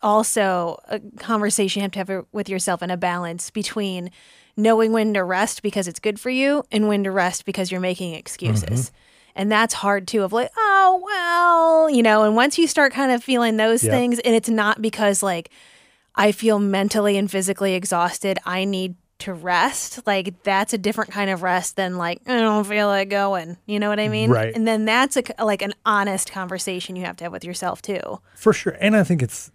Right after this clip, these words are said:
Speaker 2: it's so goal-based. You know, if you have, like, a-, an aggressive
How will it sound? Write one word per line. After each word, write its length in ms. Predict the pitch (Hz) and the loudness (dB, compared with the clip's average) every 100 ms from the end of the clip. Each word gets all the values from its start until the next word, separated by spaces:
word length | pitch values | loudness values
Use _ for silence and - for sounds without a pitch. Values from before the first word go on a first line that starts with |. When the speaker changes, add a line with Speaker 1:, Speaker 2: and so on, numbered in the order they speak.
| - | -6
Speaker 2:
it's 220 | 160 131 | -6 -6
so 420 | - 143 139 123 | 0 4 6 4
goal-based. 720 | 107 113 120 104 101 107 - - | 2 0 0 -2 -10 -14 -16 -8
You 100 | - | 0
know, 120 | 123 110 | 0 0
if 120 | - | 0
you 100 | 160 | 2
have, 480 | 147 156 139 110 101 | 2 2 0 -2 -6
like, 360 | 120 107 - - - | -6 -6 -10 -20 -20
a-, 140 | 123 - - | -20 -12 -6
an 80 | |
aggressive 840 | 113 107 110 113 - 123 110 98 | -4 -4 -2 -2 0 0 -2 -6